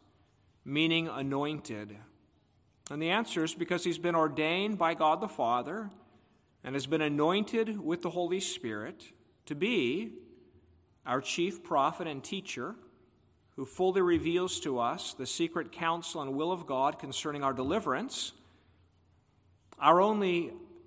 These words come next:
high priest, who has delivered us by the one sacrifice of his body, and who continually intercedes for us before the Father, and our eternal King, who governs us by his word and spirit,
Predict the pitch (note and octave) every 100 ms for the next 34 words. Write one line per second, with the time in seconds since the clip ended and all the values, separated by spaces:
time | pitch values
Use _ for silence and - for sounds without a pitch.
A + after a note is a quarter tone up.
0 | - - - A3 C4+ - B2 G#2 D#3+ -
1 | - - - _ - C#3 C#3+ - D#3 F#3
2 | F#3+ D#3 D#3+ - - - - - - _
3 | _ _ _ - C#3 D3 D#3 D#3+ D#3+ -
4 | E3+ F3 E3+ - D3+ D3+ C#3+ C3 A#2 C#3
5 | C#3+ D#3 C3 C3+ E3 E3 C3 D3 D3 C3+
6 | F#3+ F#3 F3+ D#3+ D#3 D3+ C#3+ - F3 E3+
7 | - C#3 C3 - C3+ B2 C3+ B2 - D3+
8 | D#3+ B2 G#2+ C3+ E3 - - _ _ _
9 | _ _ _ _ _ _ _ _ C#3 C#3+
10 | D3+ D#3+ D#3+ F#3+ F3 F3 - A3+ A2+ G2+
11 | - - - _ _ - B2 C#3 E3+ C4+
12 | A#3 C#3 B2 - C3 B2+ C3+ C#3+ B2+ A#2+
13 | - - A2 C#3+